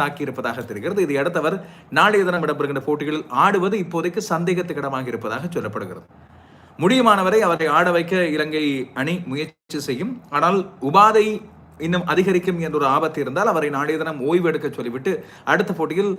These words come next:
அவரை ஆட செய்யலாம். காரணம், நாளைய தினம் இலங்கை அணிக்கு பெரிய அளவு ஆபத்தான போட்டி ஒன்று கிடையாது. எனவே அப்படியான ஒரு தயார் நிலையில் இப்பொழுது இலங்கை இருப்பதாக சொல்லப்படுகிறது. இது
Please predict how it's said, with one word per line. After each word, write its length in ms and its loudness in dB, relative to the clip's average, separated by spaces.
அவரை 260 2
ஆட 200 2
செய்யலாம். 460 -4
காரணம், 280 -4
நாளைய 300 0
தினம் 260 -2
இலங்கை 320 -2
அணிக்கு 220 -6
பெரிய 280 0
அளவு 300 2
ஆபத்தான 440 0
போட்டி 240 -6
ஒன்று 160 -4
கிடையாது. 440 -6
எனவே 260 2
அப்படியான 440 0
ஒரு 100 -2
தயார் 220 0
நிலையில் 440 -2
இப்பொழுது 360 -4
இலங்கை 240 -2
இருப்பதாக 420 -4
சொல்லப்படுகிறது. 640 -6
இது 160 0